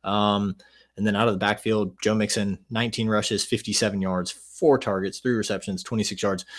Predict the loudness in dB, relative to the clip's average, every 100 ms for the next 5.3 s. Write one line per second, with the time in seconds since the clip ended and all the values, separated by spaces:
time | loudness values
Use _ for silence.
0 | -18 2 4 4 2 2 0 0 0 0
1 | -2 -4 -4 -4 -4 0 0 2 -2 -2
2 | -4 -6 -8 -6 -4 -2 -4 -4 -2 -2
3 | -2 -6 -12 _ _ _ -12 -12 _ _
4 | _ -2 2 4 2 0 -2 -2 0 -2
5 | -2 -6